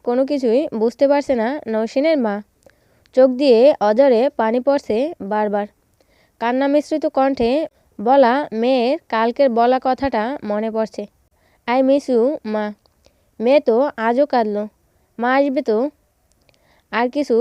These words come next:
ভাবার আগেই সাদাত আবার বলতে শুরু করে, "আশা করি আমার কথা বুঝতে পেরেছেন।" প্রত্যুত্তরে কিছু বলতে পারল না নৌসিনের মা। এমন ব্যবহার করে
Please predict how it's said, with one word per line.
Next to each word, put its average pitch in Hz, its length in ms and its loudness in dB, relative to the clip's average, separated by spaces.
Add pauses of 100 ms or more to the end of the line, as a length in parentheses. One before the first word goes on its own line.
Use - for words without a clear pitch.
(220)
ভাবার 226 300 0
আগেই 247 360 2
সাদাত 240 400 -2
আবার 220 320 0
বলতে 254 360 0 (140)
শুরু 226 300 -2
করে, 208 240 -4 (880)
"আশা 233 220 -4
করি 254 240 4 (160)
আমার 214 280 -4
কথা 262 320 -2 (180)
বুঝতে 226 340 -6
পেরেছেন।" 226 380 -2 (960)
প্রত্যুত্তরে 262 640 2 (180)
কিছু 233 240 -2
বলতে 233 320 0
পারল 269 260 2
না 254 160 0 (180)
নৌসিনের 269 540 -2
মা। 220 160 -2 (560)
এমন 262 320 0
ব্যবহার 262 400 4
করে 262 280 2